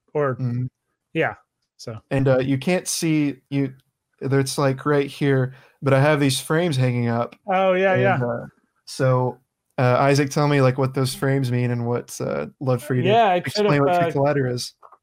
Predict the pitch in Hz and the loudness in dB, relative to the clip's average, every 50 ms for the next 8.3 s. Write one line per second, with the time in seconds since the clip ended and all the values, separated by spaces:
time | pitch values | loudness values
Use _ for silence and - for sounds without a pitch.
0 | _ - 190 190 190 202 202 196 160 - - 180 170 170 160 156 165 170 180 190 | _ -2 0 2 4 4 2 0 0 0 2 2 4 4 4 2 0 0 0 0
1 | 202 208 190 - 190 190 185 175 165 - 180 196 208 220 233 226 233 220 190 - | 0 0 2 2 2 2 2 0 -2 -2 0 2 4 4 4 4 4 2 0 -2
2 | - - - - - 202 214 - 143 156 - 233 254 254 226 185 170 175 175 160 | -10 -20 -10 -2 0 2 2 2 2 0 0 0 2 2 2 2 2 2 0 -2
3 | 151 - - 165 - - 247 254 254 - 226 190 175 170 180 196 208 202 190 190 | -6 -12 -20 -8 -4 -4 -4 -2 -2 -4 -4 -2 0 2 2 2 2 2 0 0
4 | 175 165 151 151 151 - 170 165 160 156 151 147 135 131 - - 151 151 147 135 | -2 -2 -2 -4 -4 -4 -4 -2 -2 0 -2 -2 -4 -6 -6 -4 -2 -2 -2 -2
5 | 131 160 160 170 185 185 185 165 160 170 - 135 - 196 208 220 208 196 170 - | -2 -2 0 0 0 0 0 -2 -4 -6 -8 -4 0 0 2 2 2 0 -2 -2
6 | 185 160 147 156 151 151 143 139 131 131 - _ - - 165 147 139 131 151 143 | -4 -4 -2 -2 -2 -2 -2 -2 -4 -6 -10 _ -6 -4 -4 -4 -2 -2 -4 -4
7 | 143 135 127 143 147 143 139 135 - 143 131 127 127 120 135 131 143 139 147 151 | -2 -2 0 0 2 2 0 -2 -4 -4 -4 -4 -2 -2 -2 -4 -4 -2 -2 0
8 | 147 143 135 127 - | 0 0 0 -2 -6